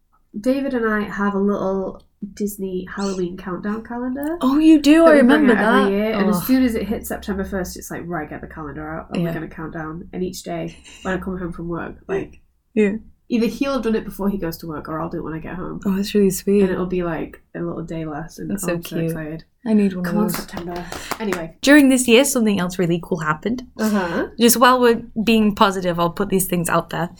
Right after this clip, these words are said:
Speaker 1: Uh-huh.
Speaker 2: You remember Amelia Earhart?
Speaker 1: I do.
Speaker 2: She flew across the Atlantic on the May thirtieth.
Speaker 1: Oh my God,
Speaker 2: The same
Speaker 1: okay.
Speaker 2: year, so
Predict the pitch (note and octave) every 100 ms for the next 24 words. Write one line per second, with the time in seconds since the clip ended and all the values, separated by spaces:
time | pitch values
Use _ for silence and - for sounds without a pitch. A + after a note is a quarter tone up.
0 | - A3 G3 F#3 G3 G#3+ G#3+ A3+ A#3 A3
1 | A#3 A3 A3 A3 G#3+ A3 G3+ A#3 C4 -
2 | - G3 F#3 C3+ F3 - - G#3 - B3
3 | B3+ A3 G#3+ G#3 G3 - A3+ A#3+ E3 -
4 | _ _ _ - G3 F#3 F3+ E3+ F3 E3+
5 | D#3 E3 - _ _ - D4+ F4 F4 F4
6 | - G#4 G#4+ G#4 A#3 - B3 B3 B3 C4
7 | G3+ F#3+ - F#3+ F3+ F3+